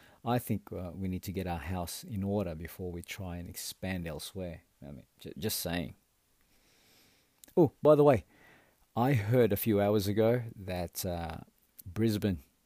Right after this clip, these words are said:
got the, the rights to host the twenty thirty-two Olympics.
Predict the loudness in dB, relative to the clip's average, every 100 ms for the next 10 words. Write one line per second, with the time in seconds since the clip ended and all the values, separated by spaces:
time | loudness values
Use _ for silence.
0 | -20 -14 -10 -8 -6 -4 -2 -2 -4 -6
1 | -8 _ _ _ _ _ -8 -2 2 2
2 | 2 -4 -8 -8 -6 0 0 0 -4 -10
3 | -2 0 0 0 -2 -2 -6 -4 -2 0
4 | 0 -2 -6 -10 -12 -12